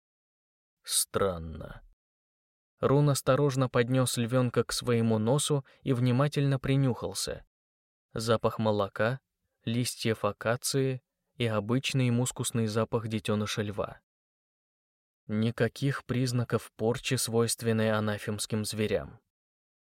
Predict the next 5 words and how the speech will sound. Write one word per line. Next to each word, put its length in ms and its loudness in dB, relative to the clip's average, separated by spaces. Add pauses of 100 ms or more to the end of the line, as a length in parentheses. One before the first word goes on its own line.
(240)
Влажные 760 2
глаза 460 2
смотрели 540 0
на 120 0
него. 420 -4